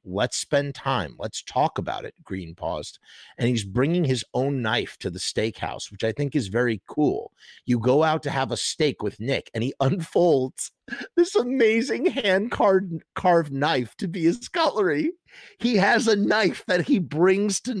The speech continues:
steakhouses to cut his meat with. He's the coolest dude I've ever, he's so cool, dude. He's so cool. He has a knife that he carries around with him. Or is it, like, in a suitcase or something?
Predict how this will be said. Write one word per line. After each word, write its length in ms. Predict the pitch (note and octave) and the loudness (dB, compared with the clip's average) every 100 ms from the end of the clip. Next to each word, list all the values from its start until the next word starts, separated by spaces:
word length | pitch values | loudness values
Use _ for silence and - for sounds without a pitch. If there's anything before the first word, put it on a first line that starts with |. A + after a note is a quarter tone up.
| F3 | -6
steakhouses 960 | F3+ - - F3 - F3+ C#3 A#2+ C3 C3+ | -8 -6 -2 -2 -2 -2 0 -2 -6 -10
to 120 | G#3 - | -14 -8
cut 240 | A3 F#3+ | -4 -4
his 240 | F#3+ D#3 | -4 -6
meat 300 | C3 D3 G3+ - | -6 -6 -8 -8
with. 240 | G#2+ F#2+ _ _ _ _ - - E3+ _ | -10 -10 _ _ _ _ -20 -20 -20 _
He's 300 | D4+ D#4 - | 2 4 4
the 180 | F4 D#4+ - | 0 -4 2
coolest 540 | C5 E4 D#4+ D#4 - | 4 6 4 2 -2
dude 240 | D4 D#4 | -2 4
I've 140 | D4+ C#4 | 4 4
ever, 260 | C4 C4+ | 0 -2
he's 240 | C#4+ D4+ B3 | -6 -6 -4
so 360 | - B3+ C4 - | 0 2 0 0
cool, 260 | C#4 A#3 F3 | 2 2 2
dude. 360 | F3 E3 F3 _ | -2 -4 -6 _
He's 260 | G#3+ A#3+ F#3 | -8 -8 -4
so 280 | G3 G3+ A3+ | 0 0 0
cool. 420 | G#3 G3+ C3+ - _ _ - - | 0 0 0 -8 _ _ -20 -20
He 120 | - F#3 | -6 0
has 220 | C#4 A3 | 0 0
a 80 | G#3 | 0
knife 540 | F#3+ G3+ G#3+ F#3+ - - | 0 0 2 0 -4 -4
that 140 | G3 | -4
he 220 | - A#3+ - | -4 -10 -10
carries 520 | - G3+ G#3+ G#3+ A3+ C4+ | -12 -6 -2 -2 -2 -6
around 420 | F#3 F#3 F3+ F#3 | -2 -2 -2 -4
with 220 | D3 C3 | -6 -6
him. 260 | A2+ F2+ G#2+ _ _ _ _ _ _ | -8 -8 -18 _ _ _ _ _ _
Or 160 | - G#3 | 2 4
is 80 | D3+ | 4
it, 100 | - | -2
like, 160 | C#3+ D#3+ | -4 -4
in 120 | C3 | -6
a 20 | |
suitcase 680 | - - C#3+ - G#3+ A#3 C4+ | -8 -8 -10 -2 -2 -2 -10
or 60 | |
something? 540 | - A#3+ B3 C4 C4+ | -8 -8 -2 -4 -4